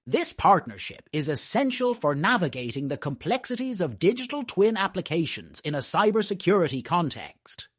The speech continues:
Here's an expanded view of how these two entities can collaborate effectively. For digital twin technology to be effective in a cybersecurity setting,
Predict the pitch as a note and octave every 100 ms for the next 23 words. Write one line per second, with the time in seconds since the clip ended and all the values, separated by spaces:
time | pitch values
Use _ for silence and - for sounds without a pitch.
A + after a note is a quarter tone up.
0 | _ C#3 F3 F3 F3 E3+ - - D3 F3
1 | A3 A3+ C#3+ F3+ E3+ C3 A2 - A3 A#3+
2 | F3+ G#3+ - F3 F#3+ F3 F#3 C#3 A#2 A2
3 | - D3 - C3+ B2+ F#3 A#3 A#3+ A#3+ A3+
4 | A3 D#3+ B2+ A#2 G2 G2+ - - _ _
5 | - F3+ F#3 A#2+ D4 F4+ E4+ F#4 - -
6 | A#3 B3+ A3+ A3+ F3+ F3 C#3 A#2 A#2 A#2+
7 | C3+ D3+ C3 - D4+ - D#4+ D3+ D3 -
8 | - C4 D#4 C#4+ B3 - E4+ C4+ C#3+ A#2
9 | D#3 A#2 - -